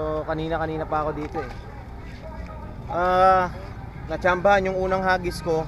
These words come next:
Sa akin humablot. Pero humablot na to una doon kay Manong kanina. Tapos sa akin lang tsumempo.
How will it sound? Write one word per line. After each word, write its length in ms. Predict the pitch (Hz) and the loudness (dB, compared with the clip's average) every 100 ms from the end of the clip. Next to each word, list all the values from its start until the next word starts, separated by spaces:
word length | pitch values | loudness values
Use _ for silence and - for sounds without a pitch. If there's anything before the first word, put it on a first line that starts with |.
| - | -6
Sa 160 | - 160 | -4 -2
akin 160 | 170 | 0
humablot. 480 | 175 175 165 175 180 | 0 2 2 2 2
Pero 220 | 170 170 185 | 2 2 2
humablot 360 | 185 175 175 | 2 0 -2
na 80 | 180 | -4
to 120 | 180 | -4
una 200 | 175 170 | -2 -2
doon 140 | 165 165 | -2 0
kay 100 | 160 | 0
Manong 360 | 147 147 151 | 0 0 -2
kanina. 400 | 147 135 127 127 131 - - - - - - - - - - - - - - | -4 -6 -6 -8 -10 -12 -14 -14 -14 -14 -14 -14 -14 -14 -14 -14 -14 -12 -8
Tapos 260 | 143 156 | -6 -4
sa 160 | 165 160 | 2 2
akin 140 | 165 | 4
lang 140 | 165 165 | 0 -2
tsumempo. 600 | 170 165 160 156 170 | -2 0 0 2 2